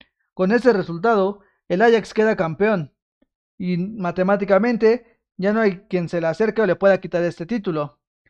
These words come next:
Se vieron imágenes en las cuales Edson Álvarez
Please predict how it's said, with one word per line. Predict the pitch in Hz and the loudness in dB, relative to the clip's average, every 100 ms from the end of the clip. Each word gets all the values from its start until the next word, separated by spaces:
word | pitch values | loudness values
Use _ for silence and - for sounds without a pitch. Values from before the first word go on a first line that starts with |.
| _ _ _ _ _ | _ _ _ _ _
Se | 190 | 4
vieron | 226 233 | 4 4
imágenes | 190 214 208 196 170 | 4 2 2 -2 -4
en | |
las | 160 - | -8 -2
cuales | 185 180 160 | 0 0 -4
Edson | 165 170 190 | -8 -6 -2
Álvarez | 240 196 202 214 | 2 4 2 -2